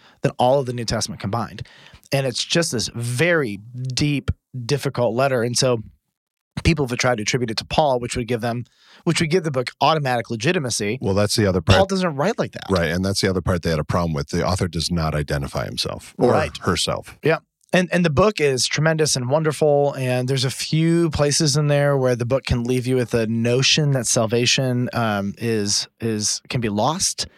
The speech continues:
Speaker 2: Hebrews
Speaker 1: Um,
Speaker 2: six.
Speaker 1: Yep, and that, that was obviously very concerning because part of the just foundational doctrines of salvation is its permanence. Um, you get James, we've talked about James, Jude, second and third and,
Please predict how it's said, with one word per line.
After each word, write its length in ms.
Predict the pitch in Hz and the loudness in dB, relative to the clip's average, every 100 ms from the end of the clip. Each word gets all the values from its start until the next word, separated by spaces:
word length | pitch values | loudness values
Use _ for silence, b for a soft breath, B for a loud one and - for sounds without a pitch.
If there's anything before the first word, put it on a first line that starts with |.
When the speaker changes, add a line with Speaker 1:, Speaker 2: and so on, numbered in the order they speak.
| b b b b | b b b b
Speaker 2:
Hebrews 380 | 123 107 107 | 0 0 0
Speaker 1:
Um, 60 | 107 | -2
Speaker 2:
six. 260 | 113 - - | -2 -6 -6
Speaker 1:
Yep, 220 | 131 139 - | -4 -4 -4
and 420 | 135 127 123 117 - - | -4 -2 -2 -4 -8 -4
that, 200 | 135 - _ | -4 -4 _
that 120 | 143 | -2
was 140 | 131 123 | 0 0
obviously 320 | 131 127 135 | 0 -2 -2
very 160 | 127 113 | -2 -2
concerning 760 | 117 - - 185 180 175 170 | -2 0 2 4 4 2 0
because 540 | 147 120 123 117 117 - | 0 -2 0 0 0 -4
part 260 | - 120 | -2 -2
of 60 | 113 | 0
the 300 | 113 110 90 | 0 0 -2
just 260 | - 110 - _ - - | -6 -6 -8 _ -20 -8
foundational 580 | - 120 123 139 135 123 | -4 -2 0 0 0 -2
doctrines 460 | 113 120 113 120 110 | 0 0 0 -2 -2
of 80 | |
salvation 480 | - 104 113 120 131 | -2 -2 0 0 0
is 160 | 117 104 | -2 -4
its 100 | - | -6
permanence. 560 | - 143 139 143 - - B B B B B B | -4 -2 0 -2 -4 -6 B B B B B B
Um, 360 | 127 113 101 110 | 2 2 0 0
you 80 | |
get 160 | 180 156 | 0 0
James, 340 | 147 143 147 | 0 0 0
we've 80 | 127 | -2
talked 220 | 131 135 | -2 0
about 160 | 135 135 | 0 0
James, 440 | 127 131 131 127 | 0 0 0 -2
Jude, 520 | 117 131 135 135 131 127 | -2 0 2 2 0 -2
second 300 | 147 143 165 | -2 0 0
and 80 | 139 | 2
third 180 | 151 | 2
and, 140 | 143 | 0